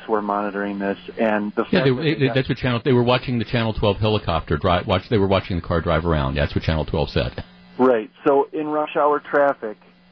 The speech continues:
Speaker 1: um, I think it's gonna be difficult to meet your expectations. Absolutely not. They shouldn't let this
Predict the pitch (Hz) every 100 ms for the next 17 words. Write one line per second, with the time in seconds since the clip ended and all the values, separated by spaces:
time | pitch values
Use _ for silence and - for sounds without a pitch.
0 | _ _ - - - 117 110 104 101 98
1 | - 127 127 151 151 - 151 131 120 117
2 | - 156 156 131 120 107 - _ - -
3 | - - - - - - 131 131 143 147
4 | 127 117 - - - - 139 127 113 101
5 | 131 135 139 139 131 123 120 123 110 -
6 | 107 - 123 107 104 117 -